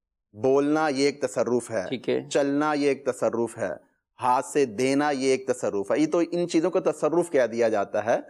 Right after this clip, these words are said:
Speaker 2: صحیح۔
Speaker 1: کہ یعنی کام کرنے کی طاقت۔
Speaker 2: صحیح۔
Speaker 1: کام کرنے کی طاقت۔ تو دنیا کے اندر اللہ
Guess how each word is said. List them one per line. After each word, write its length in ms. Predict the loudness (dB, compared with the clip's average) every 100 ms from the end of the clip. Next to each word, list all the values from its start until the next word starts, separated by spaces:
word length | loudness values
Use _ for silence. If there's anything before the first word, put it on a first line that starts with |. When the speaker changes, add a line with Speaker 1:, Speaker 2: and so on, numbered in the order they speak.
| _ _
Speaker 2:
صحیح۔ 100 | -2
Speaker 1:
کہ 60 | 0
یعنی 520 | 2 2 2 0 -2 -10 _ -2
کام 440 | 0 2 2 0
کرنے 420 | -2 -2 0 -2
کی 180 | 0 0
طاقت۔ 560 | 0 0 -2 -2 -10 -10 -20 _ _ _
Speaker 2:
صحیح۔ 320 | -4 -2 -2 -6 -14 -6
Speaker 1:
کام 260 | -2 0
کرنے 320 | 0 -4 -2 -2
کی 320 | 0 -2 -4 _ -4
طاقت۔ 480 | -4 -4 -8 -10 _ _ _ 0
تو 240 | 2 2
دنیا 400 | 2 0 2 2
کے 140 | 0
اندر 200 | 0 0
اللہ 160 | 0 0